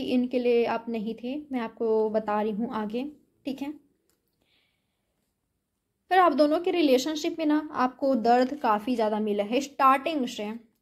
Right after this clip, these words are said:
ठीक है, ऐसा नहीं कह रही हूँ कि कभी खुशियाँ ही नहीं रही है, कभी आप खुश ही नहीं रहे हो इस पर्सन के साथ, नहीं, आप खुश रहे हो इस पर्सन के साथ। हैप्पी मोमेंट रहा है आप दोनों का, हैप्पी मोमेंट रहा है आप दोनों का फ्रेंड्स के ही बीच,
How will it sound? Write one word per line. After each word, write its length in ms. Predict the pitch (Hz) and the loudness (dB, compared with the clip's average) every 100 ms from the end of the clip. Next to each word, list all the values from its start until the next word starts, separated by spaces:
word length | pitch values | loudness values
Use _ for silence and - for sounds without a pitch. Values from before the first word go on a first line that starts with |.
| _ | _
ठीक 220 | 285 277 | -10 -8
है, 160 | 277 294 _ _ _ _ _ - | -12 -14 _ _ _ _ _ -2
ऐसा 200 | 202 330 | 0 2
नहीं 160 | 311 | 2
कह 120 | 294 | 2
रही 100 | 277 | 2
हूँ 100 | 277 | 0
कि 100 | 269 | -2
कभी 220 | 262 247 254 | -2 0 0
खुशियाँ 400 | 254 - 247 233 | -2 -4 -2 -2
ही 140 | 240 | 0
नहीं 180 | 240 233 | 0 2
रही 220 | 220 220 | 0 0
है, 200 | 220 220 | 2 2
कभी 520 | 220 220 226 220 - - | 2 -2 -4 -6 -8 -8
आप 280 | 233 226 - _ _ - | -10 -10 -16 _ _ -4
खुश 200 | 247 - | -2 0
ही 80 | 240 | 0
नहीं 140 | 233 | 2
रहे 80 | 220 | 2
हो 60 | 220 | 2
इस 80 | |
पर्सन 340 | 220 214 220 214 | 0 -4 -4 -6
के 100 | 220 | -6
साथ, 260 | 220 202 208 - | -4 -4 -6 -6
नहीं, 460 | 202 220 285 294 - - - - - 240 | -4 -2 0 0 -2 -12 -20 -20 -10 -4
आप 220 | 285 - | -4 -4
खुश 400 | - 294 339 - | -2 2 0 -2
रहे 260 | 220 220 254 | -4 0 0
हो 120 | 294 | 0
इस 140 | 277 | -2
पर्सन 360 | - 220 226 226 | -4 -4 -4 -8
के 120 | 220 | -8
साथ। 240 | 220 214 214 - 247 | -6 -6 -6 -10 -10
हैप्पी 520 | 220 - 233 226 226 | -10 -8 -8 -8 -8
मोमेंट 440 | 226 220 226 269 247 | -4 -2 0 0 -2
रहा 220 | 196 214 | -2 -2
है 140 | 214 214 | 0 0
आप 120 | 208 196 | 0 -2
दोनों 240 | 214 214 | -2 -2
का, 180 | 214 202 208 214 - _ _ _ _ _ 220 | -2 -2 -2 -6 -14 _ _ _ _ _ -6
हैप्पी 260 | 214 233 | -4 -4
मोमेंट 380 | 220 214 214 220 220 | -2 -2 -2 -4 -6
रहा 160 | 196 | -4
है 120 | 220 | -4
आप 100 | 202 196 | -4 -4
दोनों 240 | 208 208 | -4 -4
का 180 | 208 202 196 _ _ _ _ _ | -2 -4 -6 _ _ _ _ _
फ्रेंड्स 280 | 240 240 - | -2 -2 -2
के 80 | 240 | -2
ही 100 | 220 | -2
बीच, 340 | 226 226 226 | 0 0 -2